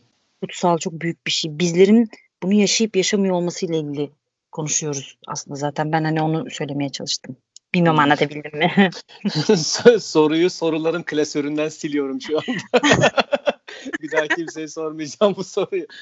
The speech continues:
Speaker 2: Öyle güzel anlattın ki hem de. <laughs>
Speaker 1: Estağfurullah.
Speaker 2: Eee, peki şimdi dinleyenler de burada yanlış anlamasın. Kadın ne güzel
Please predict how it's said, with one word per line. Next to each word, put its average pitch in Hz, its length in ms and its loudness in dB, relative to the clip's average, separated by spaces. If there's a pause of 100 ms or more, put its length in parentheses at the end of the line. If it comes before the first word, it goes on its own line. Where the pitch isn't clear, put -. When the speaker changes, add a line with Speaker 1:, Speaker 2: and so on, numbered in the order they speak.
(100)
Speaker 2:
Öyle 160 260 0
güzel 151 300 -4
anlattın 151 460 -4
ki 151 160 -6
hem 143 180 -8
de. 165 60 2 (340)
<laughs> - 400 -12
Speaker 1:
Estağfurullah. - 720 -8 (960)
Speaker 2:
Eee, 143 540 -2 (520)
peki 151 500 -4 (260)
şimdi 143 540 -6 (240)
dinleyenler 143 580 0
de 143 120 2
burada 139 240 2
yanlış 139 340 2
anlamasın. 143 560 -4 (260)
Kadın 139 300 0
ne 143 80 2
güzel 135 360 0